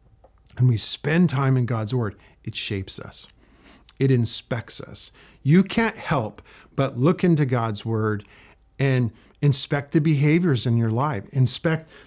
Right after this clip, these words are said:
the way that we are being patient with one another, the way that we are being gentle with one another, the way that we're donning that uniform. It gets inspected. It naturally does. And when we do that on a regular basis,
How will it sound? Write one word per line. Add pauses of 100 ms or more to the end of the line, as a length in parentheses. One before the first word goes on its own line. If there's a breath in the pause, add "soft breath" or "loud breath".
the
way (260 loud breath)
that (100)
we
are
being (440 soft breath)
patient
with
one
another,
the
way
that
we
are
being (280 loud breath)
gentle
with
one
another,
the
way
that
we're
donning
that
uniform. (120)
It
gets
inspected.
It
naturally
does. (260 loud breath)
And
when
we
do
that
on
a
regular
basis,